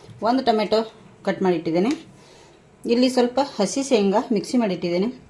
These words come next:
ಸ್ವಲ್ಪ ಕೊತ್ತಂಬರಿ ಕಟ್ ಮಾಡಿ ಇಟ್ಟಿದ್ದೀನಿ. ಸ್ವಲ್ಪ ಕರಿಬೇವು. ಇಲ್ಲಿ ಕಾಯಿ ಮೆಣಸನ್ನು ರುಬ್ಬಿಟ್ಕೊಂಡಿದ್ದೀನಿ. ಒಗ್ಗರಣೆಗೆ ಎಣ್ಣೆ, ರುಚಿಗೆ ತಕ್ಕಷ್ಟು ಉಪ್ಪು. ಮತ್ತು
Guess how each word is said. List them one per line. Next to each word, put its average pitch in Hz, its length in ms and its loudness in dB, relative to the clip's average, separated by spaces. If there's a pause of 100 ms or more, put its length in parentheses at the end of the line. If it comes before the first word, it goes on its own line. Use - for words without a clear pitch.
ಸ್ವಲ್ಪ 208 260 0 (120)
ಕೊತ್ತಂಬರಿ 214 420 2
ಕಟ್ 185 160 -4
ಮಾಡಿ 175 140 2
ಇಟ್ಟಿದ್ದೀನಿ. 180 300 -2 (680)
ಸ್ವಲ್ಪ 196 220 -2 (120)
ಕರಿಬೇವು. 190 380 0 (520)
ಇಲ್ಲಿ 240 160 2 (100)
ಕಾಯಿ 220 220 6
ಮೆಣಸನ್ನು 220 440 -2
ರುಬ್ಬಿಟ್ಕೊಂಡಿದ್ದೀನಿ. 180 680 -2 (560)
ಒಗ್ಗರಣೆಗೆ 196 520 2
ಎಣ್ಣೆ, 208 160 0 (200)
ರುಚಿಗೆ 180 320 -4
ತಕ್ಕಷ್ಟು 180 380 -6
ಉಪ್ಪು. 294 200 -2 (1000)
ಮತ್ತು 208 180 0